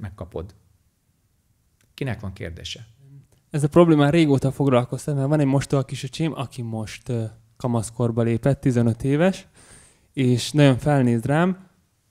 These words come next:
Speaker 2: és most ugye kamaszodik, fő problémája az alkohol és a cigaretta, és szüleim meg kérnek is engem, hogy segítsek neki. De én nem tudom, hogyan tudnék.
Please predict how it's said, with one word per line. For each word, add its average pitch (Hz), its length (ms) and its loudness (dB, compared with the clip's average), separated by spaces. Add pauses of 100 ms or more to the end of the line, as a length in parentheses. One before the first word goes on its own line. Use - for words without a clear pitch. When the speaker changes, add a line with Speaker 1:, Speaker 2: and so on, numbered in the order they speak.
Speaker 2:
és - 180 -8
most 139 240 0
ugye 139 140 -2
kamaszodik, 139 680 -4 (400)
fő 131 200 4
problémája 123 580 0
az 117 80 -2
alkohol 135 800 0
és 120 160 -12
a 117 40 -4
cigaretta, 135 840 -4 (200)
és 120 120 -6
szüleim 123 560 0
meg 123 160 -2
kérnek 117 360 2
is 113 140 -6
engem, 123 240 -2
hogy 120 100 -4
segítsek 120 500 -6
neki. 113 280 -12 (1120)
De 127 140 2
én 131 80 4
nem 139 140 2
tudom, 120 200 2
hogyan 110 320 -2
tudnék. 107 320 -10